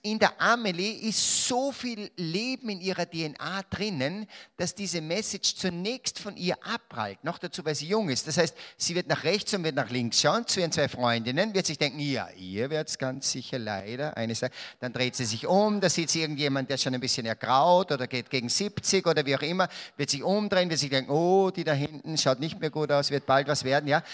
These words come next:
Aber irgendwo schieben wir, und das kennt ihr alle, wir schieben das Thema Tod alle ganz weit weg. Wir setzen uns ganz ungern damit auseinander. Das ist ein ganz großes Tabuthema.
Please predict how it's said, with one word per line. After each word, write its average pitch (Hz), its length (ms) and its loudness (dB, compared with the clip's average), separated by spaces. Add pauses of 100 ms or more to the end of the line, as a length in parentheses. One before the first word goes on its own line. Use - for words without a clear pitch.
(280)
Aber 202 320 2
irgendwo 220 720 4 (200)
schieben 247 640 2
wir, 214 220 2
und 202 120 -4
das 196 160 2
kennt 240 460 2
ihr - 160 0
alle, 196 400 2 (260)
wir 165 140 -4
schieben 247 640 0
das - 280 -2
Thema 185 400 -4 (140)
Tod 196 500 0 (140)
alle 262 520 0
ganz 220 460 -6
weit 202 320 -2
weg. - 360 -4 (140)
Wir 160 80 -10
setzen 226 280 -6
uns - 180 -4
ganz 254 360 0
ungern 233 440 -2
damit 214 240 -4
auseinander. 214 460 0
Das - 80 -14 (140)
ist - 120 -2
ein 190 160 -4
ganz 247 320 0
großes 226 460 2
Tabuthema. 175 760 2